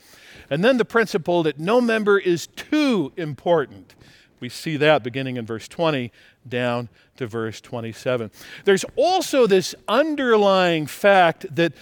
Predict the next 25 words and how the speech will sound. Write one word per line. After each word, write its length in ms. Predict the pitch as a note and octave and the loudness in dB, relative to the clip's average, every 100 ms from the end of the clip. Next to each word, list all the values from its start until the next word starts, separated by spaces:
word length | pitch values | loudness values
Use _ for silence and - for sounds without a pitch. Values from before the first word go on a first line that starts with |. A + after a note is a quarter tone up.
| - - | -20 -18
this 380 | C3+ A3+ C#4+ - | -2 2 2 2
is 220 | D#4 G3 | 0 2
God's 480 | E3 F#3+ F#3 E3 D#3+ | 4 6 6 2 -4
way 500 | F3 A3+ G#3 F3 F3 | 2 4 4 4 2
of 160 | E3 | -2
facilitating 960 | - F3+ - A3 A3+ F#3 - D3 C#3+ E3+ | -6 -10 -4 0 2 0 -2 -2 -2 -4
diversity, 800 | F3 F3 A3+ B3+ A#3+ G#3+ D3 - _ _ _ _ | -6 -2 -2 -2 -2 0 0 -4 _ _ _ _
which 180 | - D3 | -10 -8
is 160 | F3 C#3 | -6 -6
embedded 580 | C#3+ B2 E3+ E3 C#3 - _ _ | -6 0 2 2 0 -4 _ _
in 140 | D3 B2 | -12 -12
both 460 | G#2 D#3+ D#3+ - _ _ _ - | -2 2 2 -2 _ _ _ -8
of 220 | B2+ A2+ | -8 -6
these 180 | A#2+ C3 | -10 -8
sections. 960 | - F3 - - C#3 E2 _ - - _ _ _ _ _ _ _ _ _ - - | 0 0 0 -6 -8 -8 _ -20 -20 _ _ _ _ _ _ _ _ _ -20 -6
So 220 | - C#3 | 0 0
we'll 160 | C#3+ | 0
begin 240 | D#3+ D3+ D3+ | -4 -4 -6
with 80 | B2+ | -8
the 80 | |
principle 560 | A#2+ E3 - A#2 B2+ A2+ - _ _ | -6 -6 -6 -4 -4 -4 -10 _ _
that 260 | B2+ A#2+ B2 - - _ | -4 -2 -4 -16 -20 _
every 520 | D3+ G3+ F#3 F3 E3+ | 4 4 2 -4 -4
member 760 | D3 D3+ E3+ F3 B2+ A#2 A#2 A2+ _ _ _ - | -4 -4 -2 -2 -6 -6 -6 -10 _ _ _ -6
is 480 | C3 B2 B2 - | -2 -2 -4 -10